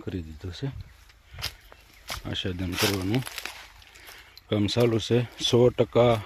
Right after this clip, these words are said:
પ્રાકૃતિક, સુભાષ પાલેકર કૃષિથી.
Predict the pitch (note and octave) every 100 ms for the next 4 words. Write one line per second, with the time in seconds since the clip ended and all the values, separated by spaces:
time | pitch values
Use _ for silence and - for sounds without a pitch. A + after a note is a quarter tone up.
0 | - - - - - - - - - A2+
1 | A#2 A#2 A2 F#2+ - A2+ G#2+ A#2+ A2+ -
2 | A2+ A#2 - F#2+ - G#2 - F#2+ -